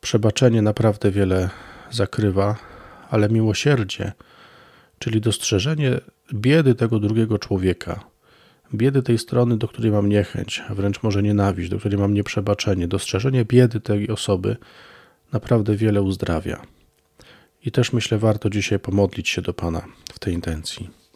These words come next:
Panie, proszę Cię o to, by moje serce było pełne ufności, że Ty wiesz, czego mi potrzeba, że Ty znasz moje pragnienia.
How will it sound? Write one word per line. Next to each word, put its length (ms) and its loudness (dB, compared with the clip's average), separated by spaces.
Panie, 240 2
proszę 380 2
Cię 320 2
o 140 2
to, 380 2
by 180 0
moje 240 2
serce 420 0
było 200 0
pełne 360 2
ufności, 760 0
że 140 2
Ty 140 2
wiesz, 200 2
czego 220 0
mi 120 2
potrzeba, 520 -4
że 100 -6
Ty 180 0
znasz 360 0
moje 200 2
pragnienia. 580 -2